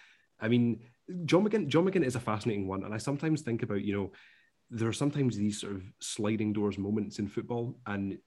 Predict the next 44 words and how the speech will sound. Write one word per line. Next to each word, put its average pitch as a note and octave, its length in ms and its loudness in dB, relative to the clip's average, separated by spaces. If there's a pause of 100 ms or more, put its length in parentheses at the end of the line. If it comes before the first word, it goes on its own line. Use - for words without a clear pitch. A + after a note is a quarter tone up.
(200)
John B2 240 2
McGinn's A#2 280 2
arguably G#2+ 360 -4
a D#3+ 40 -10
perfect G2 300 -12
example G#2+ 380 -6
of - 80 -12
that, F#2+ 180 -10
because A2 220 -10
he C3+ 220 -6
was, A#2 300 2 (360)
he - 100 -2
was G#2+ 100 0
coming D#3 280 0
out D#3 80 -2
of D3 80 -8
contract A#2 420 -2
at G2 100 -6
St F#2+ 160 -4
Mirren, F#2+ 300 -8 (220)
and G2 320 -2
obviously G2+ 240 -8
I G#2 140 0
don't G#2 200 -2
know G2 340 0 (120)
what G2 240 0 (100)
offers G2+ 340 -10
were G2+ 80 -6
on F#2 80 -8
the F#2 60 -12
table B2 260 2
for B2 140 -4
him A2+ 200 0
at G2 60 -6
that G#2+ 200 -10
time. G#2+ 440 0
Obviously F#2+ 340 -10
he G2+ 40 -4
was G2+ 300 -4
very F#2+ 160 -4
highly F#2+ 240 -2
rated, G2+ 320 -2
he F#2+ 80 -4
was F#2 140 -8